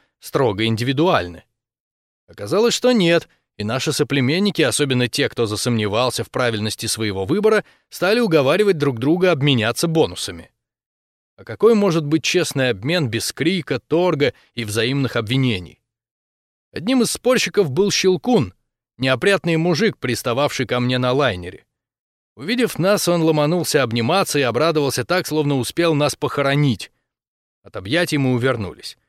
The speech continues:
Запоздало заметив, как я изменился, он вытаращил глаза и обрушил на меня тонну вопросов. «Это как так? Капитан, ты чё это? Руку отрастил? Ё-моё, да как так-то?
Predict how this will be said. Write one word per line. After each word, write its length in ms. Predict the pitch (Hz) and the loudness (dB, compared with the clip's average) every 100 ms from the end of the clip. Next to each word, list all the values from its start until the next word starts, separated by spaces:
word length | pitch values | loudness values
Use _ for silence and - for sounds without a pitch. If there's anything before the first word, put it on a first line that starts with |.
| _ _ | _ _
Запоздало 640 | 110 113 135 117 131 113 | -8 -4 -2 0 0 0
заметив, 460 | 110 127 131 123 113 | 0 0 -2 -4 -6
как 220 | 131 120 | -6 -4
я 140 | 120 107 | -4 -4
изменился, 640 | 98 107 143 196 - - - _ | -2 -2 0 0 0 -2 -6 _
он 220 | - 180 | -2 0
вытаращил 500 | 170 190 175 156 170 | 2 0 0 -2 0
глаза 460 | 156 151 131 143 170 | 0 0 2 2 2
и 60 | 160 | 2
обрушил 520 | 135 120 156 151 156 | 0 0 0 2 0
на 100 | 147 | 2
меня 260 | 135 135 | 0 0
тонну 340 | 135 135 139 143 | -2 -2 0 2
вопросов. 640 | 151 151 160 - - - _ _ _ _ _ _ - | 0 2 -2 -2 -8 -14 _ _ _ _ _ _ -20
«Это 180 | 117 | -12
как 220 | - 220 - | 2 2 2
так? 220 | 98 - _ _ _ _ | -6 -8 _ _ _ _
Капитан, 420 | - 151 220 156 | -6 0 2 2
ты 140 | - 190 | 0 0
чё 180 | 247 | 4
это? 200 | 175 - - _ _ _ _ | 4 4 -12 _ _ _ _
Руку 320 | - 247 285 | 2 4 6
отрастил? 580 | 285 185 175 - 143 90 _ _ _ _ _ - _ | 4 4 2 0 -6 -6 _ _ _ _ _ -20 _
Ё-моё, 440 | 180 220 143 120 95 _ _ _ | 4 4 6 0 -4 _ _ _
да 160 | 135 | -2
как 160 | 156 240 | 0 2
так-то? 320 | 262 190 78 | 2 2 -4